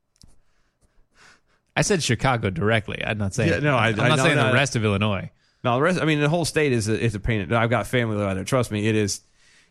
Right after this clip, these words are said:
Speaker 2: You, it is much easier to, like, literally cut your liver out or your kidney out in the middle of downtown and, and sell it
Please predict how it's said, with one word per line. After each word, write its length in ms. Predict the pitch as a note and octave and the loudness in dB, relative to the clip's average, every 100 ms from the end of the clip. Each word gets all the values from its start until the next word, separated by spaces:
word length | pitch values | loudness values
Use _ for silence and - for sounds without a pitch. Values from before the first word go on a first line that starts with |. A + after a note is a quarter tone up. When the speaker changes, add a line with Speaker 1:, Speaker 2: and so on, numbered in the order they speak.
| - | -2
Speaker 2:
You, 220 | C#3+ F3 C3 - _ - _ - | 0 0 -4 -10 _ -20 _ -2
it 160 | A3+ | 0
is 140 | A3+ D3+ | 2 0
much 260 | F#3 F#3 | 0 0
easier 400 | E3+ F3+ C#3+ D3 | 0 2 2 0
to, 340 | B2+ B2+ C#3 C3+ | 0 0 2 2
like, 300 | C#3 B2 B2 | 0 0 0
literally 500 | C#3+ C#3+ C3+ C3 A#2+ | 0 0 0 -2 -2
cut 280 | - D3 | -2 -2
your 120 | C#3 C3 | -2 -2
liver 340 | C3 A#2+ A#2 | 0 0 0
out 200 | A2 F#2+ | 0 0
or 140 | A2 A2 | -4 -2
your 160 | C3 B2 | -2 -2
kidney 420 | D#3+ D3 C3 B2+ | 0 -2 0 0
out 180 | A#2+ A2 | 0 0
in 120 | A#2 | -2
the 40 | |
middle 280 | A2+ A#2 A2 | 0 0 0
of 80 | G#2+ | -2
downtown 540 | A#2 A2 G#2 G#2+ G2+ | -2 -2 -2 -2 -2
and, 160 | G#2 G2 | -4 -4
and 320 | G2 G2 F#2+ - _ | -4 -4 -6 -10 _
sell 320 | - C3 A#2 | -4 0 0
it 100 | G#2 | -2